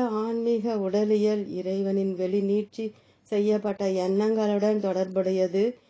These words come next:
இறைவனாகிய சிருஷ்டிகர்த்தாவின் முதல் வெளிப்பாடு எண்ணம்தான்.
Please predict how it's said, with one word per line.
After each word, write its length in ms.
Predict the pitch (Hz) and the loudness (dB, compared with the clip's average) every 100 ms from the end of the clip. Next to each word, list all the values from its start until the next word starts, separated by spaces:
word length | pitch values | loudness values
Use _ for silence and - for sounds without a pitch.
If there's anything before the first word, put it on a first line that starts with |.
| _ 190 | _ -2
இறைவனாகிய 880 | 196 196 196 190 190 190 190 202 196 | 0 2 2 0 -2 -2 0 0 0
சிருஷ்டிகர்த்தாவின் 1120 | 185 185 185 - 208 196 180 196 196 202 196 190 _ _ | -4 -10 -10 -6 -4 -4 -4 -2 0 2 0 -2 _ _
முதல் 340 | 202 214 233 247 | 0 2 2 2
வெளிப்பாடு 640 | 208 202 214 220 214 202 190 | 2 0 0 -2 0 0 0
எண்ணம்தான். 680 | 180 180 185 185 180 180 | 0 -2 -2 -2 -2 -4